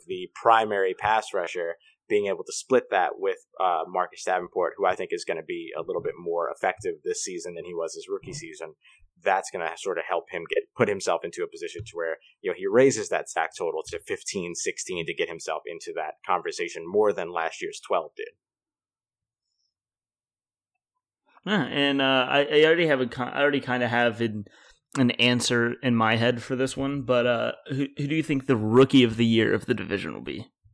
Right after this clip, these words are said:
Speaker 1: Oh, I gotta go Devin White.
Speaker 2: Yeah.
Speaker 1: I think immediately is the person that jumps to mind.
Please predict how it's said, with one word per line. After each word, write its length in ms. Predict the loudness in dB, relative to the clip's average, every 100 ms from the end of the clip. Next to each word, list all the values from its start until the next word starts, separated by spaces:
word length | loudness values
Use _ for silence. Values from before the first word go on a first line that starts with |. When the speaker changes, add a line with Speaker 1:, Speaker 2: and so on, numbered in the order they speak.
| _ _ 4
Speaker 1:
Oh, 100 | 8
I 140 | 8
gotta 240 | 8 6 6
go 100 | 2
Devin 380 | 2 0 0 -8 -12 -10
White. 300 | -4 -2 -2 2
Speaker 2:
Yeah. 260 | 2 2 -2 -8 -6
Speaker 1:
I 80 | -6
think 240 | -4 -4
immediately 380 | -2 -4 -4 -4
is 80 | -4
the 60 | -6
person 280 | -8 -6 -6
that 140 | -4
jumps 300 | -6 -6 -8
to 80 | -8
mind. 540 | -4 -2 -2 -4 -10